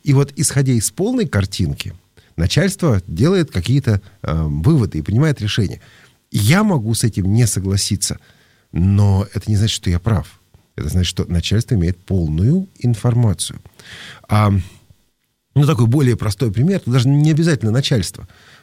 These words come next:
Я, как сотрудник, иногда говорю нашим, а, допустим, звукорежиссёрам: «Давайте сделаем, там, не знаю, удалённый эфир». Они знают, что удалённый эфир сопряжён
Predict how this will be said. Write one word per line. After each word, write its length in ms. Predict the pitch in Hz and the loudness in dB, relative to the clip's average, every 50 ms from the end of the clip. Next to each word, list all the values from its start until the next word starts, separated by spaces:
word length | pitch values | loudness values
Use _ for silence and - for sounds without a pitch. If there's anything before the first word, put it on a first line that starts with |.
| _ - - | _ -10 -6
Я, 380 | 65 73 69 80 127 151 170 | -6 -4 0 0 2 2 2
как 420 | 160 - 101 85 85 - - - - - - - - | 2 0 0 -2 -2 -4 -8 -12 -12 -12 -10 -10 -10
сотрудник, 540 | - - 85 - 107 151 170 147 107 87 - | -10 -10 -8 -4 -2 0 0 0 0 -2 -2
иногда 260 | - 65 73 98 117 | -4 -4 -2 -2 -2
говорю 400 | 98 90 80 87 95 101 92 82 | -2 0 0 0 0 0 0 0
нашим, 500 | 80 80 80 80 - - 71 69 67 - - - | -2 -2 -2 -4 -4 -4 -6 -6 -6 -8 -8 -8
а, 140 | 65 67 65 | -8 -8 -8
допустим, 420 | - - - - 67 - - 65 | -8 -10 -12 -12 -10 -10 -8 -8
звукорежиссёрам: 720 | 69 76 - - 71 80 87 87 - - 175 185 151 95 | -8 -6 -6 -4 -4 -2 -2 -2 0 0 0 2 2 2
«Давайте 320 | 76 98 151 185 170 - 82 | 2 2 2 0 0 -2 -2
сделаем, 360 | 76 110 123 120 107 82 73 | -2 0 0 2 0 0 -2
там, 140 | 92 95 127 | -4 -8 -10
не 100 | 120 - | -8 -8
знаю, 180 | 117 117 - - | -10 -10 -10 -4
удалённый 640 | 123 127 110 113 104 101 117 117 107 92 90 90 87 | -2 0 2 4 4 4 2 2 0 0 0 -2 -4
эфир». 320 | 85 - - 82 78 - _ _ _ _ _ _ _ _ _ _ _ _ _ _ _ - | -4 -6 -6 -8 -8 -8 _ _ _ _ _ _ _ _ _ _ _ _ _ _ _ 0
Они 340 | 98 104 123 147 160 156 - - | 2 2 4 4 2 0 -2 -4
знают, 640 | 98 98 117 123 127 113 87 - - - - - _ _ _ _ _ | -4 0 2 2 4 2 2 -2 -6 -12 -20 -20 _ _ _ _ _
что 200 | - - - 87 | -12 -8 -6 -4
удалённый 520 | 87 92 101 104 104 92 90 92 95 95 | 0 0 2 2 2 2 0 0 0 -2
эфир 340 | 90 - - 170 196 196 185 - - _ _ _ | -2 -2 -2 0 0 -2 -4 -6 -12 _ _ _
сопряжён 540 | - - - - - 80 82 120 135 135 | -14 -10 -10 -8 -6 -2 0 0 0 0